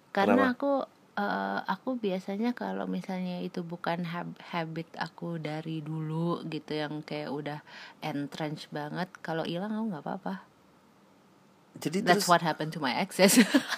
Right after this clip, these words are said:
Speaker 2: Astaga, gue baru mau bilang, terus nasib gue sama juga dong berarti.
Speaker 1: Ya, enggak dong.
Speaker 2: Alah, bisa aja loh.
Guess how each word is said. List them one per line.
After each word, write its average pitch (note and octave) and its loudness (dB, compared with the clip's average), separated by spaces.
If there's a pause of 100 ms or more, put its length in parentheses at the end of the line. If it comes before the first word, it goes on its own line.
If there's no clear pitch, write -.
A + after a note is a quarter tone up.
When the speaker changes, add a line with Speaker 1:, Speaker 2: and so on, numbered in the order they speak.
(240)
Speaker 2:
Astaga, F#2 6
gue B2+ 12
baru C#3+ 12
mau B2 12
bilang, A2 10
terus C#3+ 2
nasib A#2 8
gue B2+ 10
sama G#2 8
juga B2 10
dong F#2 8
berarti. F2+ 4 (160)
Speaker 1:
Ya, F3 0
enggak D3+ 0
dong. A#2+ 0
Speaker 2:
Alah, F#2+ 6
bisa F#2 8
aja F#2 -2
loh. F#2 -6